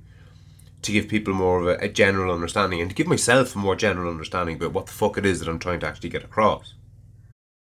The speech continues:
And one thing that I've realised by going down this biological rabbit hole is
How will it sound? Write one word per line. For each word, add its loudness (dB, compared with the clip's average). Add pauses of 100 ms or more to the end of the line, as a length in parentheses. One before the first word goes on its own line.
(140)
And 4
one 6
thing 4
that 6
I've 2
realised 6
by 0
going -2
down 4
this -2
biological 0
rabbit 0
hole -2
is -6